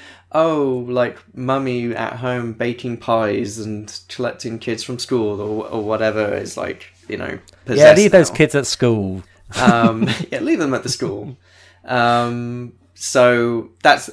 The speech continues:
Speaker 1: I appreciated that, and so I think in that sense, the, the, the core unit of, um,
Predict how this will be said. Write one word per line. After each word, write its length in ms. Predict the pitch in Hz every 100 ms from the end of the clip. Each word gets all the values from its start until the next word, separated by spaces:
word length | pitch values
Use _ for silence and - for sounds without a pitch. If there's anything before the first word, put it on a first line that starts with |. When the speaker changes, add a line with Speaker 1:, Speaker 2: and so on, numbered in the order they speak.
| -
Speaker 1:
I 280 | 110 151
appreciated 580 | 151 147 170 - 131 120
that, 220 | 120 107
and 120 | 113 110
so 120 | 120
I 80 | 117
think 280 | 135 120
in 120 | 120 113
that 340 | 113 - -
sense, 520 | - 120 110 98 -
the, 500 | - 110 113 110 107 _ _ _ -
the, 420 | 117 110 107 107 - - - - _ _ _ _ _
the 520 | 117 120 107 104 - _ - -
core 400 | - 147 131 123
unit 500 | 117 120 120 113 -
of, 360 | 110 113 98 - - - -
um, 520 | 120 107 104 104 104